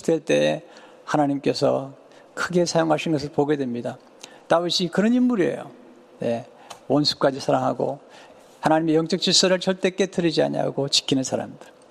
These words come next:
여러분, 신앙생활 잘하는 비결이 여기 있습니다. 여러분들이 교회 안에서나 또는 모든 환경 가운데서 하나님을 경외하고 하나님을 신뢰하고 그리고 영적 질서를 지켜나갈 수 있다면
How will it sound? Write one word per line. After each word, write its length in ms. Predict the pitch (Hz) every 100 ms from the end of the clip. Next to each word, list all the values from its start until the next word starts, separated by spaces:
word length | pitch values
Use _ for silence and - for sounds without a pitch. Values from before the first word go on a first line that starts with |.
| - - - - - - - - -
여러분, 140 | 151
신앙생활 480 | 156 190 180 160 170
잘하는 340 | 160 156 165 165
비결이 300 | 190 175 156
여기 140 | 151
있습니다. 540 | 160 160 139 147 139 - - - - - -
여러분들이 500 | 131 147 147 156 151 - -
교회 260 | - 156 165
안에서나 680 | 160 160 175 160 160 160 165 - - - -
또는 220 | - 160 151
모든 480 | 156 170 185 196
환경 340 | 190 196 180 170
가운데서 600 | 160 156 151 147 151 151 - - -
하나님을 440 | - 160 151 147 139
경외하고 680 | 139 139 131 131 131 139 147 - - -
하나님을 380 | - 180 175 175
신뢰하고 840 | - 208 180 147 135 131 143 151 - - - - - - -
그리고 300 | 156 151 147
영적 280 | 165 214
질서를 320 | 202 202 - 180
지켜나갈 420 | - - 165 160
수 100 | -
있다면 560 | 151 147 139 143 143